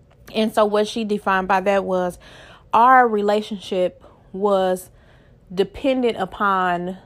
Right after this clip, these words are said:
the middle person who was one of my best friends and then became one of her best friends.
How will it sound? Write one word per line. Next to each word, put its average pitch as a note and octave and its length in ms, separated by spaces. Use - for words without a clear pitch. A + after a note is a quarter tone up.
the G3 300
middle G#3 440
person E3 680
who F#3+ 400
was F3+ 640
one G#3+ 280
of G3 140
my G#3 500
best G#3 280
friends F#3+ 600
and G3 220
then F#3 360
became F#3 460
one F3+ 140
of F3 80
her A3 220
best F#3 320
friends. E3+ 360